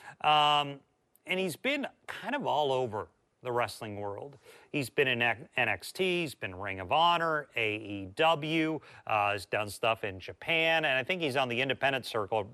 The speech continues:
circuit right now, but he's one of those guys, very great worker,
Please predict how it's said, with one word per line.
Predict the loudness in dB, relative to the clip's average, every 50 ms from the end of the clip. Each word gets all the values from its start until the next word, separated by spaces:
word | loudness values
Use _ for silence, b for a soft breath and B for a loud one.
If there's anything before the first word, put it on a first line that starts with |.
| -14 -14
circuit | -10 -4 -4 -2 -2 -2 -4
right | 0 2 4 4 4 2 2
now, | 2 4 4 4
but | 4 2 0
he's | 0 -2 -4 -2
one | -2 0
of | 0 0
those | 0 0 0 2
guys, | 4 4 6 6 4 2 0 -4 B B B B B B B B
very | -12 -2 4 6 6 6 6 4 2
great | 0 2 2 4 4 4 2
worker, | 2 2 2 2 2 0 -2 -2